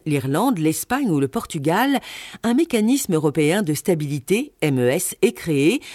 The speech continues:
leur apportant sous condition une aide financière. En deux mille douze, un traité sur la stabilité, la coordination et la gouvernance au sein de l'Union économique et monétaire est adopté.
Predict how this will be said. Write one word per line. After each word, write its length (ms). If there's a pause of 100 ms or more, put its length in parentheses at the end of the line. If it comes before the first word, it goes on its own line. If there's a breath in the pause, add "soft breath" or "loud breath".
(240 loud breath)
leur 180
apportant 460
sous 240
condition 640 (300 loud breath)
une 180
aide 160
financière. 840 (1000)
En 140
deux 140
mille 200
douze, 380 (120)
un 120
traité 300
sur 180
la 80
stabilité, 840
la 160
coordination 800
et 60
la 100
gouvernance 640
au 80
sein 220
de 100
l'Union 380
économique 520
et 60
monétaire 500
est 140
adopté. 640